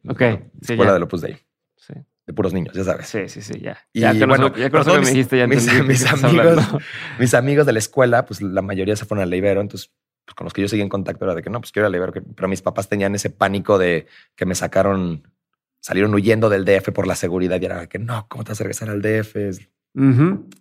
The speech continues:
Speaker 1: Y le
Speaker 2: Entonces
Speaker 1: pasó viendo Monterrey, compadre, ¿cómo vas
Speaker 2: Pues
Speaker 1: a
Speaker 2: es que en ese entonces, o sea,
Speaker 1: Ajá.
Speaker 2: todavía Monterrey era como lo
Speaker 1: O sea, es que no, es que yo me acuerdo también porque era Ciudad de México, te daba miedo porque te podían robar, ¿no? Te podían asaltar o tal.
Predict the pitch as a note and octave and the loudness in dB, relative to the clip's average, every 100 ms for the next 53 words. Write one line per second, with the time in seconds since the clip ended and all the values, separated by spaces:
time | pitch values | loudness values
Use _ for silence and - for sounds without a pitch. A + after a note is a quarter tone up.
0 | _ C3 D3 D3 D3 D3+ E3+ E3 D#3 C#3+ | _ 4 4 6 4 4 4 4 4 2
1 | D3+ E3+ E3 B2+ C3 B2 A#2+ C3 C#3+ C#3+ | 2 0 -2 -2 2 2 2 0 2 2
2 | D3 C#3+ - F3+ E3+ F3 D#3 D3 E3 D3 | 4 4 2 2 0 2 2 4 4 4
3 | F3+ C#3+ D3 D3 C#3+ B2 B2 A#2+ B2+ C#3+ | 4 4 2 2 0 0 2 2 4 2
4 | D3 A#2 G#2 G2+ G2 F#2+ F#2+ - D#3+ D3+ | 2 0 2 4 4 4 0 0 2 4
5 | F#3 F3 E3 - E3+ G3+ A3+ A3+ F3 F#3 | 4 2 2 2 4 6 6 4 2 0
6 | D#3 C3+ D3+ - - - - D#3+ G3 G#3 | 2 2 2 0 -6 -6 2 2 4 0
7 | - - A3 G#3+ _ - C#3 D#3+ F3 E3 | 0 2 2 2 _ 0 2 4 4 2
8 | E3 D3 - - A2 A2+ A#2 C#3 C3+ C3+ | 2 -2 -4 -4 -4 -2 2 2 4 2
9 | B2 A2+ B2+ C#3 B2 A2+ A#2 A#2+ B2 B2+ | 0 0 0 0 -2 0 2 2 0 -2
10 | A#2+ A2+ D3+ D#3+ D#3+ B2+ - D3 B2+ - | -2 0 0 2 2 0 0 0 -2 -8